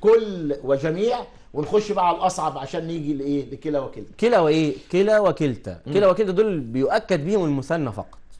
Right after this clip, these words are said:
Speaker 1: مم.
Speaker 2: يؤكد بيهم الإيه؟ المثنى.
Speaker 1: يوم شغالين على المثنى.
Speaker 2: على المثنى.
Speaker 1: مم.
Speaker 2: بشرط اتصالهم أيضًا بضمير، اللي هو هاء الغائب.
Speaker 1: ال-، يعني كلمة ضمير دي مشتركة في الأربعة.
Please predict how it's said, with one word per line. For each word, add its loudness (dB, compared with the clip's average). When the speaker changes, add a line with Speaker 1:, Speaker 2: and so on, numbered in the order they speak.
Speaker 1:
مم. -12
Speaker 2:
يؤكد -2
بيهم 0
الإيه؟ 0
المثنى. -2
Speaker 1:
يوم -4
شغالين -6
على -2
المثنى. -4
Speaker 2:
على 0
المثنى. -2
Speaker 1:
مم. -8
Speaker 2:
بشرط 0
اتصالهم -2
أيضًا 0
بضمير، -4
اللي -6
هو 0
هاء -2
الغائب. 0
Speaker 1:
ال-، -6
يعني 0
كلمة -2
ضمير -2
دي -6
مشتركة -2
في -8
الأربعة. -4